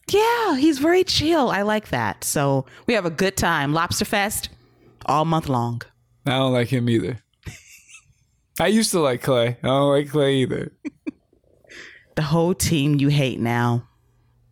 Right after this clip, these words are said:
Speaker 1: Such a shame. But hey, I bask in your misery. It feels great. I feel like Keith Lee.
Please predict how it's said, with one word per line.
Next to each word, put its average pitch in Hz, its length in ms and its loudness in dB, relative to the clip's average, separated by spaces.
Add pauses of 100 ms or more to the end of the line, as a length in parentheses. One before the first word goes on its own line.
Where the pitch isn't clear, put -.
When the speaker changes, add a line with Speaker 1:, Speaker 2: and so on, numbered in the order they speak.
(100)
Speaker 1:
Such - 300 -4
a 143 60 0
shame. 117 460 0
But 175 160 0
hey, 127 420 -2 (760)
I 160 220 -2 (100)
bask 156 680 -4
in 147 240 -2
your 139 80 2
misery. 127 680 -2 (480)
It 143 100 -4
feels 160 300 -4
great. 139 440 -4 (360)
I 165 60 -2
feel 233 200 -2
like 196 180 -2
Keith 247 320 -2
Lee. 139 420 0